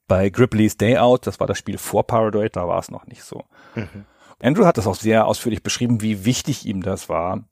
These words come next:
Speaker 1: dass er bekannt wird. Also jetzt nicht für sein persönliches Ego, sondern für das Wohl der Firma und für das Wohl seiner Spiele. Und der war ja in so einem Team bei der Zap. Die haben lauter Entwickler eingeladen für so Programmier-Challenges. Da war er dabei.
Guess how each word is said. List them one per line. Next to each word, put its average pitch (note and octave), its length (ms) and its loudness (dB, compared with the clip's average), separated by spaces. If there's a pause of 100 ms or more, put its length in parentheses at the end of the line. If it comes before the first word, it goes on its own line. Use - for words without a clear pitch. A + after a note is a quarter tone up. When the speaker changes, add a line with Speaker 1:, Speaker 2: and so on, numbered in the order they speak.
Speaker 1:
dass - 160 0
er A2+ 80 4
bekannt A#2+ 540 0
wird. F#2 360 0
Also G2+ 160 2
jetzt F#2+ 160 -2
nicht - 380 -2
für - 200 -4
sein G#2+ 220 2
persönliches G#2+ 540 -2
Ego, D3 400 2
sondern A2 760 2
für - 260 -4
das G#2 240 2
Wohl A2+ 160 4
der G#2+ 140 4
Firma A2 420 2
und - 180 -4
für - 100 -8
das G#2 220 -4
Wohl G#2+ 160 -2
seiner G2+ 220 -2
Spiele. G2+ 480 -4 (500)
Und - 300 -4
der G2+ 160 2
war G#2+ 100 6
ja A2 80 6
in A2 140 0
so G#2 80 0
einem G#2 100 -4
Team F3 320 0
bei A#2+ 140 4
der G#2 140 2
Zap. B2 380 2
Die G#2 100 -4
haben G2+ 120 -2
lauter G2+ 240 -2
Entwickler C3 320 0
eingeladen A#2 460 0
für - 140 -4
so F#2+ 180 -2
Programmier-Challenges. B2 1000 0
Da G2 160 2
war G#2 140 2
er G#2+ 80 2
dabei. A#2+ 560 2